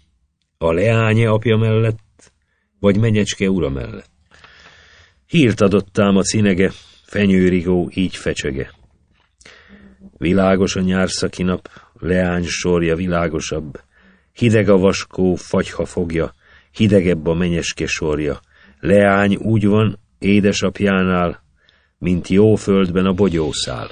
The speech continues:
Ura mellett a menyecske, mint a kutya láncra kötve. Jó szót arab néha napján,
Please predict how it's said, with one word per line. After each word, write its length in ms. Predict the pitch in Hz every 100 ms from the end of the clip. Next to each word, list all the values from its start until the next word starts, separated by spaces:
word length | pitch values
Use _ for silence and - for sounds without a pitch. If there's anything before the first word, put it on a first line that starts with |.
| - - - - - - - _ _ _ _ -
Ura 240 | 127 135
mellett 500 | 120 120 113 113 110
a 60 | 110
menyecske, 640 | 117 117 104 - - 98 -
mint 280 | 104 101 -
a 80 | 95
kutya 340 | 123 113 -
láncra 540 | 98 107 87 - 92
kötve. 500 | 85 90 - 78 76 - _ _ _ - - - _
Jó 280 | 101 120 113
szót 360 | - 110 107
arab 280 | 107 110 104
néha 300 | 110 104 92
napján, 640 | 92 87 87 87 85 82